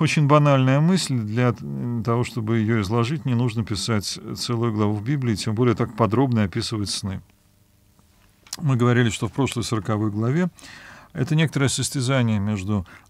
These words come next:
Египтом, страной великой культуры, своеобразной религии, магизма, волшебства, предсказаний,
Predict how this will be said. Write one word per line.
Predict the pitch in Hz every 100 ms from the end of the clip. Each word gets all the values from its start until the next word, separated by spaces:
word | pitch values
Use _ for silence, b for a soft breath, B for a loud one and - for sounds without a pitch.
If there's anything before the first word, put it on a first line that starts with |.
| -
Египтом, | 107 143 175 185 127
страной | - 123 123 123
великой | 113 113 120
культуры, | - 123 - 165 151 131 123 110 - -
своеобразной | - 117 113 120 123 104 107
религии, | 107 131 139 117 113 107
магизма, | 110 110 104 101 101 143 113 113
волшебства, | 101 104 - 101 - 120 123
предсказаний, | 120 117 - - 110 151 170 151